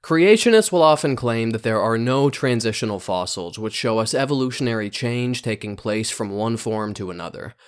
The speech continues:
This I find particularly ironic because creationists themselves are the perfect transitional form between humans and ostriches with their heads in the sand.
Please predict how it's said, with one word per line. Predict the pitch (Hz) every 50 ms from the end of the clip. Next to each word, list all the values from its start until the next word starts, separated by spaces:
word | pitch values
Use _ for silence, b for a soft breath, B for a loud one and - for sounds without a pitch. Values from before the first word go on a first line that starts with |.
| b b b b b
This | - 123 123 160 190 196 -
I | - 160 165
find | 147 - 151 147 139 123
particularly | 135 123 120 - 127 123 - 135 123 120 117 110 110 107
ironic | 101 101 98 98 92 95 101 107 113 113 - -
because | 120 - 123 113
creationists | - - - 131 131 135 139 147 139 - - 151 147 147 139 -
themselves | - 147 131 120 - - 117 117 113 110 104 95 - -
are | 113 117
the | 107 113
perfect | - - 135 131 131 127 - 135 127 123
transitional | - - 123 117 113 110 - 113 110 - - 110 98 101
form | - - 107 101 95 95 92 90
between | 92 - - - 113 107 107 110
humans | - - 131 127 131 135 131 131 131 131 127 117
and | 113 110 101
ostriches | 95 104 104 104 - - 117 107 110 104 101
with | 110 107 98
their | - 98 95
heads | 98 107 113 113 117
in | 107
the | 95 85
sand. | - - 87 73 - - - - -